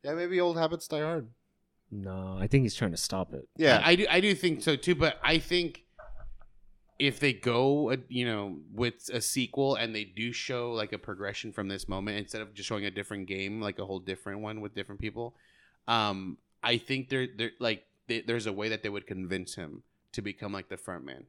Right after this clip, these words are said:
Speaker 3: That's
Speaker 2: No,
Speaker 3: what I think
Speaker 2: I,
Speaker 3: would happen.
Speaker 2: I, what I think, son, this is, I'm making a YouTube video about predictions. This is what I think is gonna happen.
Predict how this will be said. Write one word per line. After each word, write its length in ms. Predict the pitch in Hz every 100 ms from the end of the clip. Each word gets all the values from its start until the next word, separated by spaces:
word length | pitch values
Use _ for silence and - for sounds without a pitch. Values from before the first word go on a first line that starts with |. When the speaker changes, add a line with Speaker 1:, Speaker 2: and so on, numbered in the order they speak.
| _
Speaker 3:
That's 180 | 101 123
Speaker 2:
No, 60 |
Speaker 3:
what 80 | 104
I 80 | 98 127
think 60 |
Speaker 2:
I, 40 | -
Speaker 3:
would 80 | -
happen. 140 | - -
Speaker 2:
I, 160 | 117 135 120 117
what 160 | 120
I 80 | 131
think, 280 | 156 147 110 - _
son, 340 | - 113 107
this 140 | 127 135
is, 180 | 135 -
I'm 120 | 123
making 240 | 139 143 151
a 60 |
YouTube 280 | 135 156 120
video 180 | 107 104
about 200 | 98 95
predictions. 500 | - 110 110 - 85
This 80 | 113
is 60 | 123
what 100 | 110
I 80 | 104
think 180 | 104
is 80 | 95
gonna 180 | - 87
happen. 360 | 92 78 67